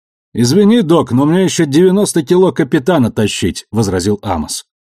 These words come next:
«А автоматически нельзя? Лабораторный Уолда мог бы».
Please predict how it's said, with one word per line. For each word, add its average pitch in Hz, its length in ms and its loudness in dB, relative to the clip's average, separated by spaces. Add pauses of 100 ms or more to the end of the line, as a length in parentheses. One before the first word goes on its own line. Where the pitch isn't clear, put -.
(320)
«А 98 360 0
автоматически 107 1040 -4
нельзя? 98 600 -2 (480)
Лабораторный 135 800 0
Уолда 135 400 2
мог 113 320 0
бы». 107 280 -2